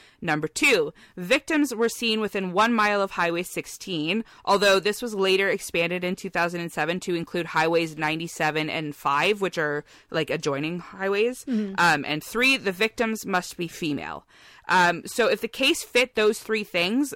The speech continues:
Speaker 1: they would be put under Project E Pana. It was during this time that they had gathered the cases dating back to nineteen sixty-nine and were able to link them all together, creating the, quote, "official list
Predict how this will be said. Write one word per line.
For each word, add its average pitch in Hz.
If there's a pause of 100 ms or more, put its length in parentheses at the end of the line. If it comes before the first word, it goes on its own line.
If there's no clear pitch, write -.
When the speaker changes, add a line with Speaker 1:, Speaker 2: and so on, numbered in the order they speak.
Speaker 1:
they 190
would 190
be 196
put -
under 175
Project 151
E 156
Pana. 156 (400)
It 190
was 190
during 247
this 247
time 196
that 214
they 202
had 185
gathered 175
the 185
cases 165
dating 170
back 165
to 190
nineteen 170
sixty-nine 170 (220)
and 180
were 175
able 180
to 208
link 160
them 160
all 147
together, 156
creating 160
the, 165
quote, 165
"official 175
list -